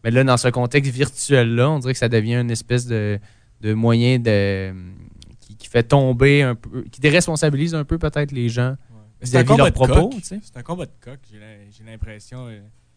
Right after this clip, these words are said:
Speaker 2: les réseaux sociaux, parce qu'on a le droit de se poser la question.
Speaker 1: Ça, c'est très masculino-centrique,
Speaker 2: C'est
Speaker 1: euh.
Speaker 2: très, ouais, je suis désolé. Je suis
Speaker 1: C'est
Speaker 2: désolé.
Speaker 1: vrai.
Speaker 2: C'est
Speaker 1: Non,
Speaker 2: pas
Speaker 1: non,
Speaker 2: très
Speaker 1: non,
Speaker 2: deux mille vingt.
Speaker 1: non, vas-y.
Speaker 2: Mais on, on a le droit de se demander, est-ce que la liberté d'expression aujourd'hui, euh, s'arrête à Facebook ?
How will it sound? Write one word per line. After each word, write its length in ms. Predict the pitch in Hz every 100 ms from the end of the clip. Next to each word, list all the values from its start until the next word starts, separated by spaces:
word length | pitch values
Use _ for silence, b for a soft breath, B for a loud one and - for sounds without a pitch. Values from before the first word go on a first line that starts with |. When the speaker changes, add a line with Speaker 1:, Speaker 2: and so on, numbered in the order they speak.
| _ -
Speaker 2:
les 80 | 127
réseaux 140 | 127
sociaux, 280 | 131 123 190
parce 160 | 196 117
qu'on 440 | 135 139 123 123
a 60 | 123
le 40 |
droit 200 | 117 139
de 80 | 151
se 80 | -
poser 200 | 120 123
la 80 | 123
question. 380 | 107 - -
Speaker 1:
Ça, 40 | 127
c'est 120 | 120
très 260 | 123 127 123
masculino-centrique, 880 | 117 - 117 113 113 113 107 - 110
Speaker 2:
C'est 140 | 139
Speaker 1:
euh. 60 | 107
Speaker 2:
très, 240 | 147 151
ouais, 180 | 131 127
je 60 |
suis 100 | -
désolé. 380 | 123 123 113 104 120
Je 20 |
suis 80 | -
Speaker 1:
C'est 60 | 113
Speaker 2:
désolé. 160 | 104
Speaker 1:
vrai. 140 | 92 107
Speaker 2:
C'est 100 | 117
Speaker 1:
Non, 80 | 117
Speaker 2:
pas 60 |
Speaker 1:
non, 80 | 120
Speaker 2:
très 80 | 123
Speaker 1:
non, 80 | -
Speaker 2:
deux 60 |
mille 100 | 147
vingt. 80 | 135
Speaker 1:
non, 40 |
vas-y. 300 | 127 131 135 147 b b b -
Speaker 2:
Mais 320 | 127 123 127 -
on, 180 | 123 120
on 140 | 113
a 40 |
le 40 | 110
droit 140 | 113
de 80 | 156
se 120 | 135
demander, 420 | 123 117 110 110 147
est-ce 140 | 135
que 100 | -
la 80 | 113
liberté 260 | 117 120 165
d'expression 500 | - - 107 - 160
aujourd'hui, 640 | 123 101 113 143 170 165 101
euh, 340 | 95 92 92 98 _ _ _
s'arrête 720 | _ _ - 117 110 123 131 -
à 140 | 120
Facebook ? 440 | - 107 98 113